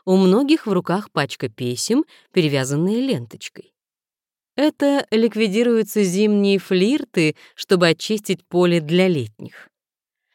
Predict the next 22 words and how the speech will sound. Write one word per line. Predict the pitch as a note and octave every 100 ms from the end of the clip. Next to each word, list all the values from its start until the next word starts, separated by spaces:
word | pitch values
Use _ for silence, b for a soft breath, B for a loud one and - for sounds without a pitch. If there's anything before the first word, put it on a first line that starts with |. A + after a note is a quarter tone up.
| _
Когда | - E3 D#3
показывается | D3 - D3+ C#3+ C#3+ C#3 - E3
у |
решетки | D3+ D3+ E3 C#3+ - D3 D3+ -
мужская | E3+ D#3 - - C#3+
фигура, | C3 D#3 C#3+ B3+ A#3 D#3 b b b
дама | D#3 F3+ E3
срывается | - D#3 D3 B2+ C#3
с | -
места | G3 C#4+ - C4+ - B
и | -
громко | G#3 F3 F#3+ G3+ F#3
говорит: | F#3+ F3+ F3 E3 D3 - B B B B B
«А | B3 A#3+
вы | B3+
тоже | - C#4 C4 A#3+
гуляете? | G#3 B3 B3 E4 D#4 - B3 G#3+ B B B -
Очень | C#4 C4 A3 B3+ A#3+
приятно! | B3 B3 A3+ A3 G#3+ A#3 A#3 B B
Какая | C4 A3+ - C4 B3
неожиданная | A#3 A#3+ A3+ B3 C#4+ F4+ E4 F4+ F#4
встреча! | - - D#4+ A3 D3+ - D#3+